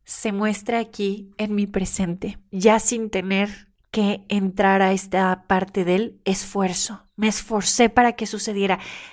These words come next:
moví montañas, hice esto, hice el otro. Literalmente sentí que fue una iniciación a soltar el esfuerzo y a entrar en una invitación seductora y amable del divino femenino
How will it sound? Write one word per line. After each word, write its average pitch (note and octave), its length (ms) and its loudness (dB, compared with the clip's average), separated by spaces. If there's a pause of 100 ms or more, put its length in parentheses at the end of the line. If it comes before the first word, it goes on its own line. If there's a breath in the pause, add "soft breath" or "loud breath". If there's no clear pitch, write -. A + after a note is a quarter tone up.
moví A3+ 800 4 (380 soft breath)
montañas, A3 1200 4
hice B3+ 540 2
esto, A#3 280 0
hice A#3+ 280 -2
el A#3 180 2
otro. C4 420 4 (380 loud breath)
Literalmente A#3 880 2
sentí G#3+ 400 -2
que A3+ 120 2
fue A3 160 2
una A3 160 0
iniciación G#3 800 -2
a G3 100 2
soltar G3+ 480 0
el A3+ 160 4
esfuerzo G#3 680 0 (180)
y G#3+ 160 0
a A3+ 60 2
entrar G#3+ 540 2
en A3 140 -2
una A3+ 220 0
invitación G#3 760 -4
seductora A3 720 0
y A3 60 0
amable A3 800 0
del G#3 220 -2
divino G#3 340 -2
femenino G#3+ 600 -6